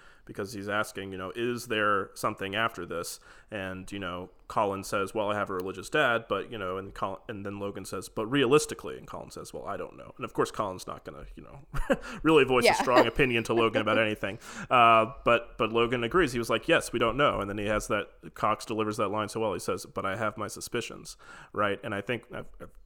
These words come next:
Speaker 1: as I read that, is he suspects that there is nothing else, that, you know,
Speaker 2: Right.
Speaker 1: that, that this life is all there is. And what does that mean to someone like Logan if there's nothing after this? You know, what are you suppo-, what is the meaning of life when you're someone whose only language is power and conflict?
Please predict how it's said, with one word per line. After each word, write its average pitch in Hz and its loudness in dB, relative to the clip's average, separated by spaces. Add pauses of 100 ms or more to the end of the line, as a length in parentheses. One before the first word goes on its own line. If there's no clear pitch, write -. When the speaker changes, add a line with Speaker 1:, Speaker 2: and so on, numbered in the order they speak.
(220)
Speaker 1:
as - -14
I 67 -10
read 127 -2
that, 80 -6
is - -8
he 92 -14
suspects - -4
that - -16
there 113 2
is 170 0
nothing - -10
else, - -16
that, - -10 (120)
you - -18
know, - -10
Speaker 2:
Right. 175 -4
Speaker 1:
that, - -10 (300)
that 101 -6
this 107 -2
life 98 -4
is 98 -8
all 90 -2
there 85 -4
is. 98 -4 (360)
And 107 -4
what 101 -4
does 117 -2
that 113 0
mean 135 -2
to 123 -6
someone 107 -4
like 101 -6
Logan 113 0
if 90 -10
there's 104 -2
nothing 113 0
after 127 0
this? - -8
You 98 -10
know, 101 -6
what 110 -2
are 117 -4
you 107 -4
suppo-, - -4
what 110 0
is 117 0
the 117 -4
meaning 113 -4
of 104 -4
life 110 0
when 104 -8
you're 104 -6
someone 101 -6
whose 101 -6
only 107 -4
language 104 -2
is 90 -8
power 98 -2
and - -10
conflict? - -8